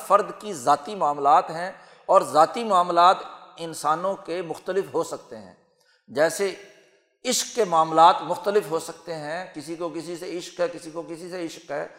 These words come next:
ایسے ہی سلوک کے حوالے سے بھی ہر سالک یکساں کیفیات کا مالک نہیں ہوتا۔ ہاں جی، حضرت حاجی امداد اللہ مہاجر مکی رحمۃ اللہ علیہ سے حضرت گنگوہی بھی بیعت ہوئے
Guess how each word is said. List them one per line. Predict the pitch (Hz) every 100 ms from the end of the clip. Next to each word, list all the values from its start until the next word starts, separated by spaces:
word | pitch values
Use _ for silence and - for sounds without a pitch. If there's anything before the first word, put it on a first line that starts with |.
| _ _ -
ایسے | 147 156 202
ہی | 214
سلوک | - - 190 247 247
کے | 247
حوالے | 202 160 165 180
سے | - 175
بھی | 170 196 160
ہر | 180
سالک | 208 165 160 202 - - - _ _ 120
یکساں | 113 165 - - 214 226 220
کیفیات | 165 165 170 170 175 -
کا |
مالک | 180 147 156 185
نہیں | 156 165 147
ہوتا۔ | 107 90 82 _ _ _ _ _ _ _
ہاں | 117 123
جی، | 120 - _ -
حضرت | 127 160 165 - _ _ -
حاجی | 151 160
امداد | 160 160
اللہ | 160 165 160
مہاجر | 139 123 135 156
مکی | 147 - 165
رحمۃ | 143 147
اللہ | 143 147
علیہ | 147 160
سے | 156 151
حضرت | 113 131 160
گنگوہی | 139 143 135 160 185
بھی | 196
بیعت | 165 175 180
ہوئے | 165 190